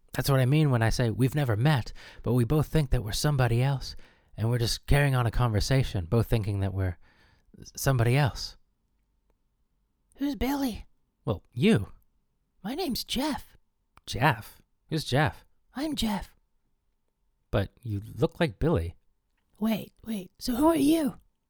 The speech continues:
Speaker 1: I'm Blair.
Speaker 2: I thought you were Jeff.
Speaker 1: I thought you were Jeff.
Speaker 2: I am, but I thought you were Jeff too.
Speaker 1: You thought we were both Jeff.
Speaker 2: Well, I know I'm Jeff, but I don't know who you are.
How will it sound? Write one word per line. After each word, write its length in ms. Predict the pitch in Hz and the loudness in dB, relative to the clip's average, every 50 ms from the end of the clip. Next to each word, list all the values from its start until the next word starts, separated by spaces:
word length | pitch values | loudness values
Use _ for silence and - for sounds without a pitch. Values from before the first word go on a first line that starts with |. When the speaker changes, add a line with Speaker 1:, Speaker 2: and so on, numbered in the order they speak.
| _ _ _ _ _ - | _ _ _ _ _ -4
Speaker 1:
I'm 140 | 107 110 104 | -2 -2 0
Blair. 540 | - 98 101 113 120 113 87 78 78 - _ _ _ _ _ _ _ - | 0 2 2 4 4 4 2 0 -4 -10 _ _ _ _ _ _ _ -6
Speaker 2:
I 100 | 254 277 | -4 -2
thought 200 | - 302 285 277 | 0 0 2 2
you 120 | 277 269 | 2 0
were 100 | 262 226 | 0 -2
Jeff. 480 | 180 - - 269 269 254 - - - - _ - - | -4 -2 0 0 0 0 -2 -6 -10 -16 _ -12 -6
Speaker 1:
I 160 | 101 107 117 | -4 -4 0
thought 240 | - 143 147 131 110 | 2 2 2 2 2
you 180 | 107 131 175 | 2 2 4
were 100 | 156 101 | 4 4
Jeff. 460 | 85 - - 92 82 82 - - - - _ _ _ | 2 2 0 -2 -2 -2 -4 -8 -14 -20 _ _ _
Speaker 2:
I 120 | 240 240 240 | -8 -6 -4
am, 320 | 285 330 320 269 220 214 | -2 -2 -2 -4 -4 -4
but 120 | 220 247 | -2 -2
I 120 | 233 226 233 | -2 -4 -4
thought 260 | - - 254 - - | -2 -2 -2 -2 -4
you 160 | 208 240 277 | -4 -2 -2
were 180 | 269 285 277 269 - _ _ _ - - | 0 0 -2 -4 -6 _ _ _ -14 -4
Jeff 320 | - 254 262 - - - | -2 0 0 0 -2 -2
too. 360 | - - 302 320 294 262 190 - - _ _ | -2 -2 0 0 -2 -4 -4 -8 -12 _ _
Speaker 1:
You 80 | - 107 | 0 2
thought 160 | 120 123 135 | 2 2 4
we 80 | 131 135 | 4 4
were 140 | 131 143 127 | 4 4 4
both 360 | 98 117 143 180 165 - - | 6 6 6 6 6 2 0
Jeff. 440 | - - 110 90 82 - - - - - - - | 2 2 4 4 2 0 -4 -12 -20 -20 -14 -10
Speaker 2:
Well, 200 | 208 208 190 175 180 | -8 -8 -8 -6 -6
I 140 | 208 240 233 | -6 -4 -4
know 180 | 240 226 196 | -4 -4 -4
I'm 260 | 196 220 277 320 277 175 | -4 -4 -4 -4 -4 -4
Jeff, 380 | - 196 190 185 196 - - - | -4 -4 -4 -4 -6 -8 -8 -6
but 200 | 208 196 180 - - - _ _ _ - - | -6 -6 -6 -8 -12 -20 _ _ _ -10 -6
I 60 | 254 | -6
don't 140 | 277 285 277 | -4 -2 -2
know 100 | 277 254 | -2 -2
who 140 | 185 240 247 | -2 -2 -2
you 260 | 214 226 302 311 311 | 0 2 2 2 2
are. 340 | 247 226 240 262 254 - | 0 -2 -4 -6 -6 -8